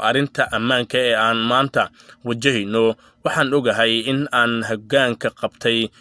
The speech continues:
waqti muhiim ah. Waa in aan shacabka tusnaa in ciidamada shisheeye aan loo ogolaan doonin in ay rabshad ka abuuraan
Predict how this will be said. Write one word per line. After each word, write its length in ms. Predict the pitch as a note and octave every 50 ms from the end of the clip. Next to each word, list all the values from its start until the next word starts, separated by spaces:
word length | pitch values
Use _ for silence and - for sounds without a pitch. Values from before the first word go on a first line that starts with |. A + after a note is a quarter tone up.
| _ _ _ -
waqti 300 | C#3+ C#3+ - - - B2+
muhiim 360 | A#2 A#2 A#2 C3 C#3 C3 A#2
ah. 160 | G#2 F#2+ F#2 - -
Waa 280 | A2 A2+ A2+ A2+ A2 A#2
in 120 | C3+ C3+
aan 240 | B2 A#2+ A#2 A2 G#2+
shacabka 580 | - - - C3+ A#2+ A#2+ - - - B2+ A#2 A2+ -
tusnaa 500 | - B2 - - A#2+ A#2+ B2+ B2+ B2+ B2 - - - - - _ -
in 180 | - C#3 D3+ C#3+
ciidamada 520 | - A#2 A#2 G#2+ A2 A#2+ C3 C#3+ C#3 B2
shisheeye 680 | - - B2+ - - - G#2 F#2+ G2 A2 A2+ A2 A2 G#2+ - - - - _ _ -
aan 300 | - A2+ A#2 A#2 A#2 A#2+
loo 220 | B2+ C3+ C#3+ D3 - -
ogolaan 600 | B2 A2+ G#2+ A#2+ A#2 B2 C3 C3+ C3+ C3+ B2+ G#2+
doonin 420 | G2+ F#2 G2+ A2+ A2+ A2+ A2 G#2+ - - - _ _ -
in 160 | D3 D3 D#3 -
ay 140 | C3+ A#2
rabshad 400 | A2+ A#2 G#2+ - - - C#3+ C3 - _ _
ka 180 | - - D3 C3+
abuuraan 500 | A#2+ A2+ A2+ A2+ A#2+ C3 B2+ A#2+ G#2+